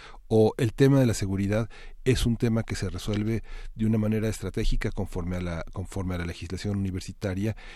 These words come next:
y no, y no amerita una consulta, a pesar de que todo el tiempo se está haciendo una consulta sobre,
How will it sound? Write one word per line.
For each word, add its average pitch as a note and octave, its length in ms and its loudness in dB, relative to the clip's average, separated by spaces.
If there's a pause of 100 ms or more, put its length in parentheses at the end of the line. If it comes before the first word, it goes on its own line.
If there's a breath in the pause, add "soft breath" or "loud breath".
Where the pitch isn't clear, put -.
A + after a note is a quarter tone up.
(140 loud breath)
y A2+ 140 6
no, G#2+ 240 4
y C3 120 4
no A2 140 6
amerita G#2+ 600 2 (120)
una G2+ 220 -2
consulta, G#2+ 540 -2 (200)
a - 80 -6
pesar A#2 320 -2
de C#3+ 60 0
que G#2+ 120 -2
todo A2 160 2
el G#2+ 80 2
tiempo G#2+ 300 0
se - 80 -8
está - 140 -6
haciendo G2 220 -2
una F#2+ 120 0
consulta F#2 440 -4
sobre, E2 520 -6